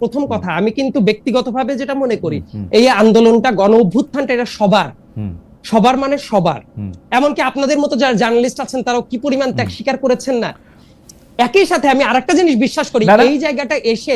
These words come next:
Speaker 1: যাতে এটা ডেডলকে না পরিণত হয়, যে এই যে অনেকেই যে বলে, এই সংকটটা আপনি যে আলোচনাটা টানছেন, এটার
Speaker 2: জি।
Speaker 1: প্রেমিসটা কি? এটার জায়গাটা হলো যে সংস্কার নাকি নির্বাচন?
Speaker 2: হুম।
Speaker 1: খালেদ ভাই,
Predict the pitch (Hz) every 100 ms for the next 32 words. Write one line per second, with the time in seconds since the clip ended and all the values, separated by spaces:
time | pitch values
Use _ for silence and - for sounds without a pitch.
0 | 202 247 262 294 320 160 247 254 330 -
1 | 339 330 330 320 311 294 226 233 220 285
2 | - - _ _ - 180 285 277 294 311
3 | 339 285 294 311 359 302 269 269 233 160
4 | 240 285 339 311 277 - 226 294 269 277
5 | 294 311 320 254 285 262 247 165 139 -
6 | - - 320 339 - 240 196 190 226 196
7 | 214 226 262 - 285 311 480 _ _ _
8 | 180 262 - - - - 277 294 330 -
9 | 359 381 415 349 226 262 330 330 254 214
10 | 196 143 - 123 117 254 320 311